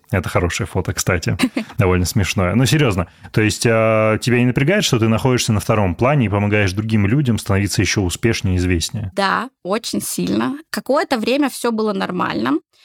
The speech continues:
Speaker 2: Потом я заметила, что каждый раз, когда я встаю, точнее, я не сплю ночью, как у нас была выкладка, типа, мы долгое время выходили в YouTube.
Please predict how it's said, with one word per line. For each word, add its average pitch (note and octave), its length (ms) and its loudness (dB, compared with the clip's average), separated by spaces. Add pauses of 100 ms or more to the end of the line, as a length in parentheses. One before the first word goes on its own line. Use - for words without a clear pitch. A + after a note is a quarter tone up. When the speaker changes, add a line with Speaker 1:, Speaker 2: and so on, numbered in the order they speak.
(180)
Speaker 2:
Потом A#3+ 320 0
я A#3+ 80 0
заметила, A3+ 540 -2
что - 180 -6
каждый G#3+ 400 -4
раз, G3+ 220 -2
когда F#3+ 440 -4
я F#3 240 -6
встаю, F#3+ 800 -2
точнее, A3 260 -2
я G3 200 -2
не F#3 120 -4
сплю G3 380 -4
ночью, G#3 540 -2 (120)
как - 220 -4
у - 20 -2
нас F#3+ 140 -6
была F#3+ 280 0
выкладка, - 440 -6
типа, - 400 -4
мы F#3 220 -2
долгое G3 280 -2
время G3 240 -4
выходили F#3 400 -4
в F3+ 40 -4
YouTube. A3+ 380 -2